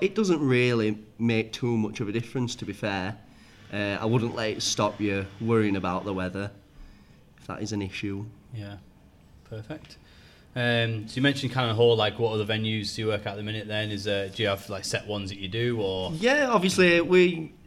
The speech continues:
Speaker 1: we do some T P hire, so some is, like, in random fields and people's back gardens if they've got a big ga-, back
Speaker 2: Yeah.
Speaker 1: garden.
Speaker 2: Is there any, like, rules about that? Is it just a size issue then, once they can get them
Speaker 1: Yeah,
Speaker 2: in,
Speaker 1: it's just to
Speaker 2: basically?
Speaker 1: make sure, make sure it can fit. Obviously, people then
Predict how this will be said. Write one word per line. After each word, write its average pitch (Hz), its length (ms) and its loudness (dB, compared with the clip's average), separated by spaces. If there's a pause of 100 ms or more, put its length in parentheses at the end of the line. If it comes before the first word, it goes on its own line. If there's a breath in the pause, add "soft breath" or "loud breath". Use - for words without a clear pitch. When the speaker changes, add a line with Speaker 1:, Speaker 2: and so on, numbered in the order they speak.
(120)
Speaker 1:
we 160 140 2
do 214 240 4
some 175 180 2
T 151 200 2
P 127 140 2
hire, 117 280 2
so 117 180 0
some 131 280 2
is, 110 280 2
like, 101 280 -2
in 101 120 -2
random 98 440 0
fields 95 680 -2
and 95 320 -2
people's 98 320 -6
back 101 220 -6
gardens 95 400 -2
if 95 100 -12
they've - 100 -16
got 104 140 -6
a - 60 -10
big 95 200 -6
ga-, - 120 -6 (100)
back 101 160 -6
Speaker 2:
Yeah. 101 60 -6
Speaker 1:
garden. 101 560 0
Speaker 2:
Is 110 80 -6
there 117 100 6
any, 117 100 2
like, 113 220 2
rules 117 240 2
about 98 220 -2
that? 98 80 -8
Is 92 60 -6
it - 20 -8
just 104 180 -6
a 101 40 -4
size 101 380 2
issue 98 200 -6
then, 92 120 -8
once 95 200 -8
they 92 80 -4
can 92 100 -6
get 95 160 -2
them 226 100 10
Speaker 1:
Yeah, 233 140 8
Speaker 2:
in, 226 80 8
Speaker 1:
it's - 80 2
just 170 160 2
to 190 80 6
Speaker 2:
basically? 180 160 8
Speaker 1:
make 185 80 2
sure, 202 260 6
make 185 240 6
sure 160 220 6
it 139 140 4
can 147 160 4
fit. 135 240 2
Obviously, 156 320 4
people 160 460 4
then 139 500 6